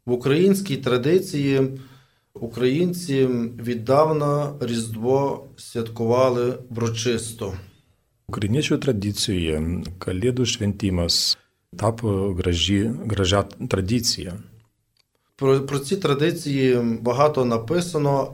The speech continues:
Speaker 1: і так само, е, ми можемо їх побачити, м, сьогодні на свої очі, зокрема в Україні.
Speaker 2: Apie šias tradicijas yra daug parašyta ir taip pat mes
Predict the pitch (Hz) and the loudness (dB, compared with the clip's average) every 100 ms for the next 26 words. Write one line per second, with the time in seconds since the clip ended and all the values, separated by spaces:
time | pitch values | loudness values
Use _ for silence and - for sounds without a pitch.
0 | - 127 117 117 113 143 147 143 131 123 | -8 -6 -4 -4 -4 -2 0 2 2 0
1 | 120 - - _ _ - 113 107 113 127 | -6 -18 -20 _ _ -8 -6 -2 0 2
2 | 120 147 147 139 135 131 123 117 113 139 | 4 4 4 2 2 2 0 -2 -2 -2
3 | 139 - - - - 113 110 123 139 135 | -4 -8 -18 -14 -4 -2 2 2 2 -2
4 | 131 127 120 113 113 113 - - - - | -6 -2 0 0 0 -6 -14 -14 -14 -16
5 | - - 113 110 135 131 117 113 113 120 | -16 -10 -6 0 0 0 -2 -4 -6 -6
6 | 120 113 123 127 - 123 120 - - - | -2 0 0 0 -4 -4 -4 -6 -14 -18
7 | - - 104 110 - 110 113 113 117 113 | -20 -20 -18 -14 -8 -4 -2 -2 -4 -8
8 | 110 - 113 113 98 95 92 - - _ | -12 -6 -2 -2 -4 -6 -10 -16 -20 _
9 | _ _ _ - - 95 - 117 113 104 | _ _ _ -8 -4 -2 0 0 0 -2
10 | 107 117 - 98 - 98 82 90 123 131 | -2 -2 0 2 2 0 -2 0 0 0
11 | 127 123 113 - 117 113 107 101 87 - | -2 0 0 -2 -2 -2 -2 -2 -4 -6
12 | 87 - 110 - - - _ _ - 98 | -2 2 2 0 -18 -20 _ _ -2 0